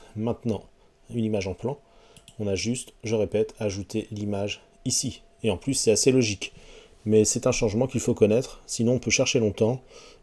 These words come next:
On va chercher l'add-on partout sur Internet, on va essayer de l'installer.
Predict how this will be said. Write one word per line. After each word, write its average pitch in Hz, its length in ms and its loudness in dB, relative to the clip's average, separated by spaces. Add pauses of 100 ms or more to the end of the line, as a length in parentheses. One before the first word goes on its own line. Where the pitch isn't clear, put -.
On 107 60 2
va 107 80 6
chercher 113 280 2
l'add-on 110 320 6
partout 127 280 -2
sur 120 180 0
Internet, 113 400 2
on 113 40 0
va 104 60 2
essayer 113 200 0
de 110 40 2
l'installer. 110 520 2